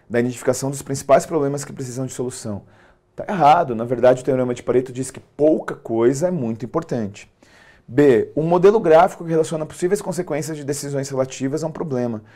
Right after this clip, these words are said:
sendo elaborado de forma a permitir que se identifiquem situações não previstas para minimizar seus efeitos. Não é isso. C. Uma representação gráfica das etapas pelas quais passa um processo,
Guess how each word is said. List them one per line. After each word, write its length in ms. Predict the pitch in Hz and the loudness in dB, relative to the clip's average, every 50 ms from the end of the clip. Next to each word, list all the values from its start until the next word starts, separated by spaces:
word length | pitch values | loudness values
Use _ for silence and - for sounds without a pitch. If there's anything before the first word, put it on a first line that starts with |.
| - - - _ _ _ _ - | -20 -20 -20 _ _ _ _ -8
sendo 220 | - 131 113 110 | -6 -2 0 4
elaborado 520 | 107 107 104 110 113 107 107 120 131 180 | 4 4 4 4 6 6 8 6 6 4
de 80 | - - | -2 -6
forma 260 | - - 123 117 120 | -2 -2 0 0 0
a 40 | 113 | -2
permitir 460 | - 117 117 113 107 - - 131 156 | -4 -6 -6 -6 -6 -6 -6 -6 -6
que 80 | - - | -6 -10
se 100 | - 127 | -8 -6
identifiquem 420 | 123 120 120 - - 120 104 120 | -6 -6 -6 -8 -10 -12 -12 -12
situações 520 | 117 - - 113 113 - - 123 135 120 123 | -14 -6 -6 -6 -6 -4 -6 -6 -6 -4 -4
não 200 | 135 151 196 208 | -4 -6 -6 -4
previstas 920 | - 208 208 196 - 101 107 135 165 - - - 123 104 101 - - - _ _ _ _ _ _ - | -2 0 0 0 -2 -6 -10 -8 -8 -10 -10 -10 -10 -10 -8 -10 -14 -16 _ _ _ _ _ _ 0
para 140 | 131 131 127 | 2 2 4
minimizar 640 | 127 127 131 131 131 120 113 120 123 113 127 120 120 | 2 2 2 0 0 0 -2 -2 0 4 4 4 4
seus 240 | 120 - 139 123 139 | 4 0 -4 -4 -4
efeitos. 460 | 156 - - 117 101 101 - - - | -4 -2 -2 -2 -2 -2 -6 -10 -10
Não 200 | 98 98 95 95 | -8 -6 -4 -4
é 80 | 110 | -2
isso. 380 | 135 139 110 - - - - _ _ _ _ _ _ _ _ _ _ | -2 -2 -4 -6 -8 -14 -20 _ _ _ _ _ _ _ _ _ _
C. 460 | - - - - 127 110 92 - - - _ _ _ _ _ _ _ | -16 -12 -4 0 0 0 0 -2 -4 -12 _ _ _ _ _ _ _
Uma 600 | - 120 127 131 135 131 131 127 127 123 123 120 | -10 -6 -4 -2 0 2 4 4 4 4 2 2
representação 580 | 120 127 120 123 123 123 120 - 127 - 143 143 | 0 0 -2 -2 -2 -2 -2 -4 -4 -4 -2 -2
gráfica 400 | 135 120 117 113 113 113 - 123 | 2 6 6 6 6 4 0 -4
das 140 | 117 110 117 | -4 -4 -6
etapas 400 | 107 - 107 104 104 107 110 - | -4 0 0 0 0 -2 -6 -8
pelas 220 | - 104 104 104 | -6 -6 -6 -6
quais 260 | - - 101 98 98 | -4 -2 -2 -2 -4
passa 260 | - - 101 98 - 107 | -6 -10 -10 -10 -10 -10
um 40 | |
processo, 600 | 104 135 143 139 - 123 117 131 - - - - | -8 -6 -6 -4 -2 -2 -2 -2 -2 -6 -14 -20